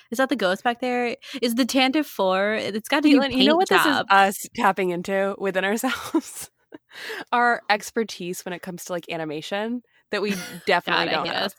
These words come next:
Speaker 1: I
Speaker 2: Yeah,
Speaker 1: hate
Speaker 2: when,
Speaker 1: us.
Speaker 2: when we're just like, "Oh my gosh, like, look at the water, the fluid,
Speaker 1: <laughs> The
Speaker 2: uh, the
Speaker 1: fluid.
Speaker 2: fluidness of the water, the animated
Speaker 1: <laughs> She's,
Speaker 2: water. Man, it's so hard.
Speaker 1: she's
Speaker 2: Wow,
Speaker 1: got a
Speaker 2: when
Speaker 1: new
Speaker 2: the hair
Speaker 1: hairstyle.
Speaker 2: moves." <laughs> Yeah, the hair moves. <laughs> It's like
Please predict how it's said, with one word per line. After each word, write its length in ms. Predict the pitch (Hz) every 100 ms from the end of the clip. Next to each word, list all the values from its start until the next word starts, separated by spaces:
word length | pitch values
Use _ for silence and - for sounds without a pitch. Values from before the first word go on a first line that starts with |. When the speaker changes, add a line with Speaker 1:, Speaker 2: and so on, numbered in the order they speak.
| _ - - - -
Speaker 1:
I 60 | 226
Speaker 2:
Yeah, 220 | 180 -
Speaker 1:
hate 80 | 214
Speaker 2:
when, 160 | 208
Speaker 1:
us. 100 | 214
Speaker 2:
when 140 | 208 208
we're 140 | 208
just 180 | 202 -
like, 180 | 185 -
"Oh 80 | 226
my 160 | 214
gosh, 280 | 208 202 -
like, 160 | 185 -
look 240 | 190 190
at 80 | 208
the 80 | 190
water, 500 | 175 180 185 180 175
the 120 | 196
fluid, 400 | - 196 190 185
Speaker 1:
<laughs> 80 | 277
The 100 | -
Speaker 2:
uh, 40 | 180
the 100 | 185
Speaker 1:
fluid. 420 | - 196 190 180
Speaker 2:
fluidness 200 | 180 185
of 40 | 180
the 120 | 180
water, 280 | 175 175 175
the 140 | 196
animated 400 | 208 185 185 185
Speaker 1:
<laughs> 20 | 175
She's, 60 |
Speaker 2:
water. 240 | 175 175 180
Man, 200 | 190 190
it's 160 | 185
so 220 | - 196 185
hard. 320 | 185 180 170 -
Speaker 1:
she's 120 | 466
Speaker 2:
Wow, 200 | 220 220
Speaker 1:
got 120 | 214 190
a 60 |
Speaker 2:
when 80 | 285
Speaker 1:
new 20 | 311
Speaker 2:
the 40 |
hair 240 | 262 208
Speaker 1:
hairstyle. 360 | 208 240 233 240
Speaker 2:
moves." 100 | 277 -
<laughs> 240 | - 302
Yeah, 120 | 254 269 - - -
the 100 | 466 -
hair 280 | 370 - 302 254
moves. 360 | 240 - 370 -
<laughs> 60 | - 523 494 440 - - -
It's 180 | 302 -
like 260 | 294 277